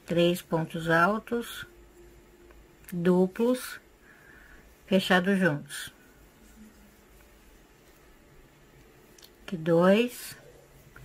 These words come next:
e três. Arremato, duas correntinhas, então aqui no ponto V, o ponto baixo,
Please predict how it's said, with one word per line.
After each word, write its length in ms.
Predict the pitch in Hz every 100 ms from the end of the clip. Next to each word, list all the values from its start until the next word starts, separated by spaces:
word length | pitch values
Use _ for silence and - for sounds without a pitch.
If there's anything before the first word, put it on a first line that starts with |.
| - - - - - _ _
e 120 | 196 196 -
três. 720 | 180 170 147 143 - - - - - - _ - - - - - -
Arremato, 720 | 165 180 202 190 151 135 - - - - - - - - - _ -
duas 420 | 185 196 190 180
correntinhas, 880 | - 180 170 175 - 233 247 247 -
então 300 | 190 190 180
aqui 200 | 180 170
no 100 | 160
ponto 420 | - 165 165 175
V, 380 | 175 196 220 233
o 140 | 156 151
ponto 560 | - 151 156 165 -
baixo, 680 | 170 185 196 214 220 - 240